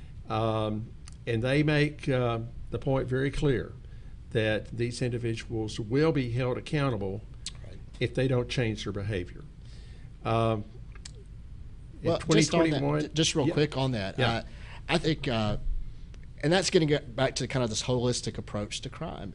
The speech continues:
Speaker 2: And it's, uh, and something I've always believed in, and I, I think we share in this, is that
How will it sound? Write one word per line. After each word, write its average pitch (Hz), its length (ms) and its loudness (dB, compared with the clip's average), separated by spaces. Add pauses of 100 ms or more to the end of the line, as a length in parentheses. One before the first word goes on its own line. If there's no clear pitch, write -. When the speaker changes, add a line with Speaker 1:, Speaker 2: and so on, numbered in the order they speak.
(100)
Speaker 2:
And 117 240 0
it's, 110 280 -2
uh, 107 280 -2 (1120)
and 143 140 4
something 160 300 6
I've 139 180 6
always 113 240 6
believed 104 320 -4
in, 104 100 -4
and 104 100 -2
I, 95 120 -6
I 117 60 -2
think 110 220 -6
we 107 80 -6
share 113 400 -2
in 107 180 -6
this, 104 260 -4
is 107 200 -6
that 101 180 -4